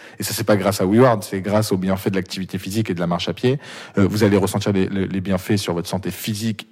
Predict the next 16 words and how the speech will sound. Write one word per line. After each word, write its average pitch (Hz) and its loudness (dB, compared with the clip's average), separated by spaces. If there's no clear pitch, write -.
et 123 8
mentale. 107 4
Et 95 -2
donc, 98 2
vous 101 2
allez 101 4
commencer 101 2
à 110 6
apprécier. 104 -2
Et 107 0
ce 101 -4
qu'on 101 2
remarque, 113 4
c'est 104 -2
qu'un 98 2
utilisateur, 98 2